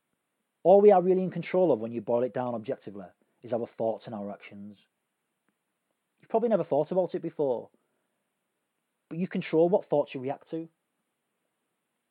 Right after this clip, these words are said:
Yes, we all have negative thoughts at one time or another, but how many of us, A, are aware of these thought patterns, and B, we choose not to act on that thought? We don't give it fuel. We don't give it energy.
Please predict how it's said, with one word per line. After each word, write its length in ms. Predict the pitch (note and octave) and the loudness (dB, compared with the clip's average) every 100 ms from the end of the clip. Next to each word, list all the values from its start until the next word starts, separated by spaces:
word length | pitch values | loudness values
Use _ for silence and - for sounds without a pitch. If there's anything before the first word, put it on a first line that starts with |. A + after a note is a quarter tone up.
| _ _ _ | _ _ _
Yes, 220 | F#3 G#3+ - | 0 0 -2
we 100 | E3 | -2
all 140 | D#3 | 0
have 100 | E3+ | 0
negative 400 | D3+ D3+ D#3 D3 | -4 -6 -6 -10
thoughts 300 | - C3 D3+ | -6 -4 -4
at 80 | B2+ | -8
one 160 | B2+ B2+ | -12 -12
time 240 | C3 B2+ | -12 -10
or 80 | A#2+ | -10
another, 300 | A2+ A#2+ C3+ _ _ _ _ _ _ - | -10 -10 -12 _ _ _ _ _ _ -2
but 100 | D#3 | 2
how 120 | F3+ | 2
many 180 | F#3 G3+ | 2 2
of 120 | D3+ | 2
us, 180 | B2+ A2+ D#3 | 0 -4 -4
A, 320 | B2+ C3+ F#3 _ _ - | -2 -4 -8 _ _ -4
are 100 | B2+ | -2
aware 280 | B2 D3+ | 4 6
of 80 | C#3 | 4
these 160 | B2 A2+ | 0 -8
thought 200 | - A#2 | -6 -6
patterns, 460 | - G#2+ A#2 D#3 F3 _ _ _ _ _ _ _ _ _ _ _ _ - | -6 -14 -14 -18 -20 _ _ _ _ _ _ _ _ _ _ _ _ -12
and 160 | C#3+ | -2
B, 320 | E3+ E3+ G2 _ _ _ _ _ _ - | 2 2 0 _ _ _ _ _ _ -20
we 100 | B2+ | -16
choose 340 | - C#3+ D#3+ | -10 -10 -8
not 160 | F#3 - | -10 -10
to 120 | A#2 | -10
act 180 | - - | -10 -12
on 100 | D#3+ | -14
that 120 | - | -12
thought? 260 | - D#3+ D#3+ _ _ _ _ _ _ _ _ _ - | -14 -14 -18 _ _ _ _ _ _ _ _ _ -20
We 80 | C3+ | -4
don't 200 | D3+ D3+ | -2 -2
give 120 | C#3+ | -4
it 80 | C#3 - | -8 -12
fuel. 360 | B2+ D3 E3 _ _ | -10 -10 -10 _ _
We 80 | - | -8
don't 160 | D3+ D#3 | -6 -4
give 120 | D3 | -6
it 80 | A#2 | -8
energy. 300 | C3+ E3 | -8 -12